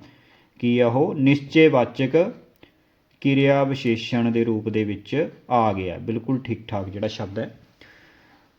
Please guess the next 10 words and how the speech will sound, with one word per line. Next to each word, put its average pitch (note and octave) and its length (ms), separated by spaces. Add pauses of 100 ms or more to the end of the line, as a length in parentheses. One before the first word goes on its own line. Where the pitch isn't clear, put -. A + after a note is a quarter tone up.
(160)
ਪਿਆਰੇ D#3 240
ਦੋਸਤੋ, D#3+ 720 (160)
ਇਹ A3 100
ਸੀਗੀ G#3+ 280
ਵੀਡੀਓ D3+ 420 (960)
ਕਿਰਿਆ D3+ 380
ਵਿਸ਼ੇਸ਼ਣ C3 640 (280)
ਤੇ C3+ 220
ਉਸ C3 240
ਦੀ A#2 380